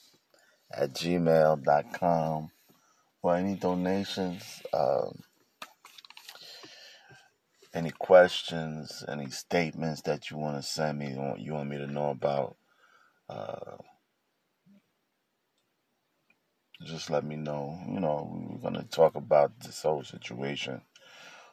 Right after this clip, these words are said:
with the black community. Um, that's what it's about.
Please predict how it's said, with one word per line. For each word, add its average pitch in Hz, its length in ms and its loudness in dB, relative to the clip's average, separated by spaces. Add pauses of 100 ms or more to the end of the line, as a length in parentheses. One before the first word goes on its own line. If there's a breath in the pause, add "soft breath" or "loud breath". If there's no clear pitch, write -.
with - 160 -8
the 76 80 -8
black 76 340 6
community. 73 800 -8 (180)
Um, 67 540 -6 (1040 soft breath)
that's 76 240 0
what 71 140 -6
it's 71 160 -10
about. 73 520 4